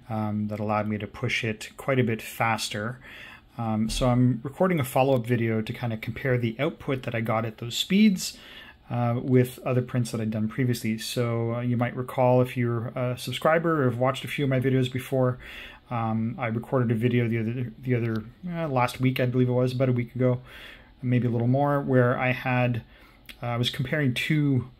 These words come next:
cubes, and those are the two that you see here. Um, I lie. The two on the left are the two <laughs> cubes that I was comparing before, and the one on the right here is the one that I printed last night at the faster speeds.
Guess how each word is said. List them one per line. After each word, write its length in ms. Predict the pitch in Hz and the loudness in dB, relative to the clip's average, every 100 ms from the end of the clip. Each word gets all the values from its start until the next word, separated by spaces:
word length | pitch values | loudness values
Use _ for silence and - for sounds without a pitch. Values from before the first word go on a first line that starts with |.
| - | -8
cubes, 340 | - 123 110 | 0 2 2
and 160 | 117 123 | 0 0
those 160 | 151 | -2
are 40 | 160 | -2
the 100 | 127 | -4
two 360 | 127 143 139 127 | -2 0 0 0
that 200 | 120 131 | -2 -2
you 100 | 117 | -4
see 360 | - - 127 | -4 -2 -2
here. 480 | 123 123 117 117 113 - - - _ - | -2 -2 -2 -2 -6 -14 -20 -20 _ -8
Um, 520 | 110 110 107 110 107 - _ _ _ - - - - - - _ _ _ _ - - _ _ _ _ _ _ _ - | -4 -2 -2 -2 -6 -16 _ _ _ -20 -20 -20 -12 -12 -12 _ _ _ _ -20 -20 _ _ _ _ _ _ _ -10
I 60 | 113 | -4
lie. 300 | 107 101 - - - - - | -4 -4 -10 -20 -20 -20 -18
The 60 | |
two 200 | - 156 | -4 0
on 120 | 143 127 | 2 4
the 60 | |
left 360 | 123 110 - - - - - - | 4 2 -2 -20 -20 -20 -20 -6
are 120 | 120 | -2
the 80 | 123 | -2
two 240 | - 131 | 0 0
<laughs> 0 | |
cubes 340 | 127 - 127 117 | 0 0 2 2
that 100 | 127 | 0
I 60 | |
was 140 | 117 113 | 0 0
comparing 420 | 123 117 120 117 | -2 -2 0 0
before, 560 | 110 - 151 151 147 - - - - 135 | -2 0 2 2 2 -4 -20 -20 -8 -2
and 100 | 139 | 2
the 60 | |
one 220 | 143 147 | 4 4
on 80 | 143 | 4
the 80 | 131 | 4
right 340 | 127 131 131 - - - - - - - | 6 6 4 -6 -20 -20 -20 -20 -20 -20
here 520 | - 135 131 135 - | -4 2 4 4 2
is 220 | 143 123 110 | 2 2 2
the 80 | |
one 160 | 123 127 | 2 4
that 120 | 123 | 2
I 60 | 113 | 0
printed 400 | - 127 123 113 | -2 -2 -2 0
last 320 | 113 110 - | 2 0 0
night 260 | 120 117 110 | -2 -2 -6
at 140 | 110 | -6
the 140 | 117 | -8
faster 500 | 107 117 110 107 95 | -6 -2 -2 -4 -10
speeds. 720 | - - - 120 123 113 110 | -10 -8 -6 -2 -2 -2 -6